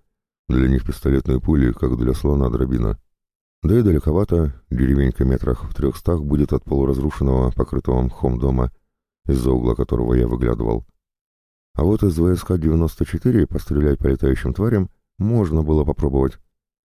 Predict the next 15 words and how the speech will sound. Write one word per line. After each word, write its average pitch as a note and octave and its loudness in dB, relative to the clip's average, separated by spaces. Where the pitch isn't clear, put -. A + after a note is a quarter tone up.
Заодно B1 0
и - 4
оружие F#2+ 2
проверить, D2+ 0
не E2 2
зря F2+ 2
ли D#2+ 4
заботливый C2 0
прежний C2 0
владелец D2+ 2
для B1+ 0
него C#2 2
дорогущий C2 -2
кейс - -2
заказывал. G#1+ -4